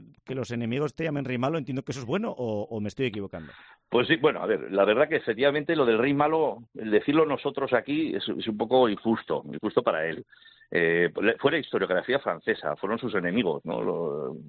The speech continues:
Speaker 2: políticos franceses los que, los que le pusieron el apodo del Malo.
Speaker 1: Eso es que lo hizo muy bien
Speaker 2: Eh,
Speaker 1: para Navarra, entiendo.
Speaker 2: <laughs> es, bueno, es,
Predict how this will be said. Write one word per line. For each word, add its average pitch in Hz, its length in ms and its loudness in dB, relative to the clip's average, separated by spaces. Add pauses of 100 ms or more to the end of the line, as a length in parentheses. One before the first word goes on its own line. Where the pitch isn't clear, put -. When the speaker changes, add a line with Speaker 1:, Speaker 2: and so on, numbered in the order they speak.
Speaker 2:
políticos 92 540 0
franceses 95 480 -2
los 95 160 0
que, 80 160 2 (340)
los 85 160 -2
que - 80 -2
le 87 120 4
pusieron 110 360 2
el 95 100 2
apodo 104 360 4
del 85 140 0
Malo. 90 380 0
Speaker 1:
Eso 123 220 -4
es 135 100 0
que 139 100 0
lo 127 60 2
hizo 123 140 0
muy - 140 6
bien - 100 6
Speaker 2:
Eh, - 40 4
Speaker 1:
para - 140 2
Navarra, 113 320 2
entiendo. 104 380 -2 (260)
Speaker 2:
<laughs> - 260 -18
es, - 200 2 (420)
bueno, 160 460 2 (300)
es, - 160 2